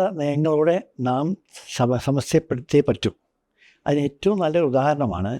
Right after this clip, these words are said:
ഇപ്പം കേന്ദ്ര, കേന്ദ്ര സർക്കാർ കൊണ്ടുവന്നിരിക്കുന്ന വി ബി ജി റാംജി സ്കീമിൽ. അതിനുവേണ്ടി കേരള സർക്കാർ ഇപ്പം തന്നെ ഒരു ആയിരം കോടിയുടെ പ്രൊവിഷൻ വെച്ചിരിക്കുന്നു.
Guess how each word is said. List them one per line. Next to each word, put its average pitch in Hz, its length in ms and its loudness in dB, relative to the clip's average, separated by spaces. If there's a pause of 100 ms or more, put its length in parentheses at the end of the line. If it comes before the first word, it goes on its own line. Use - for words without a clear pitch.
(600)
ഇപ്പം 147 320 0
കേന്ദ്ര, 160 440 2
കേന്ദ്ര 160 280 2
സർക്കാർ 160 400 0
കൊണ്ടുവന്നിരിക്കുന്ന 139 580 0 (140)
വി 147 220 -4
ബി 165 240 0
ജി 160 240 -2 (220)
റാംജി 127 440 2
സ്കീമിൽ. 107 480 0 (760)
അതിനുവേണ്ടി 143 640 0 (160)
കേരള 139 300 2
സർക്കാർ 127 460 0
ഇപ്പം 175 320 0
തന്നെ 107 260 2 (480)
ഒരു 143 220 4
ആയിരം 165 440 0
കോടിയുടെ 135 340 2
പ്രൊവിഷൻ 123 540 0
വെച്ചിരിക്കുന്നു. 98 500 0